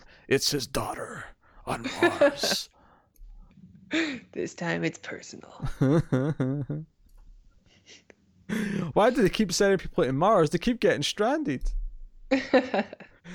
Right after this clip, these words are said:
Speaker 1: Judge, what I want it to be, I want it to be like, uh, Home Alone two, where somehow lightning just strikes twice, and they convince Matt Damon to go up with them as a consultant,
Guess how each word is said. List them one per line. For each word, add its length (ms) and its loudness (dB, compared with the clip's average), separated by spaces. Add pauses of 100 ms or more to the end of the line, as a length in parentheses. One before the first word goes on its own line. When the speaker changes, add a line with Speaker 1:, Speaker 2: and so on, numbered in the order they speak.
(340)
Speaker 1:
Judge, 300 6
what 100 6
I 40 6
want 180 6
it 60 -4
to 80 -6
be, 200 2
I 120 2
want 180 6
it 80 0
to 100 -2
be 240 2
like, 340 2
uh, 260 4
Home 200 0
Alone 240 2
two, 400 4
where 160 2
somehow 560 2
lightning 380 0
just 160 -4
strikes 260 -2
twice, 420 -2 (360)
and 180 4
they 60 2
convince 560 2
Matt 200 2
Damon 280 2
to 100 -6
go 200 2
up 220 0
with 200 0
them 280 -2
as 140 -4
a 60 -4
consultant, 720 -2